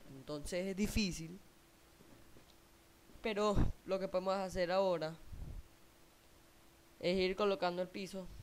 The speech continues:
también de cuarzo, por fuera. Cuando digo eso, me refiero a esto. Hacer una, como quien dice, una de estas cosas.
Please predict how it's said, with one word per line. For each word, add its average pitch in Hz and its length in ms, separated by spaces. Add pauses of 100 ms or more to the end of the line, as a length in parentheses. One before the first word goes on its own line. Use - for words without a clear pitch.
(640)
también 175 300
de 175 100
cuarzo, 175 400 (1000)
por 208 180
fuera. 143 340 (2000)
Cuando 165 240
digo 180 280
eso, 214 360
me 165 120
refiero 175 460
a 196 140
esto. 165 440 (1200)
Hacer 180 500 (880)
una, 208 720 (800)
como 185 240
quien 190 180
dice, 190 300
una 208 300
de 208 60
estas 202 200
cosas. 208 320